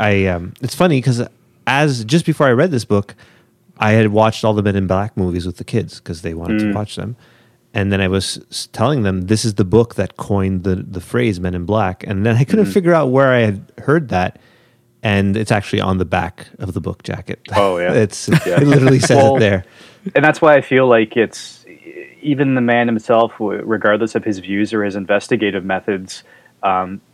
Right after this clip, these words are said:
Speaker 2: he was still there at that, what I feel like that really unusual moment in time where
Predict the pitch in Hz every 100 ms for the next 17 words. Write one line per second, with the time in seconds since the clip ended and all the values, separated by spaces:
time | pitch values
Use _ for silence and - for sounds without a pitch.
0 | _ - 151 139 120 - 170 147 120 127
1 | 117 95 98 98 107 104 107 110 107 -
2 | 110 107 104 110 110 107 98 104 104 107
3 | 113 110 104 104 104 98 - 104 107 101
4 | 101 98 95 98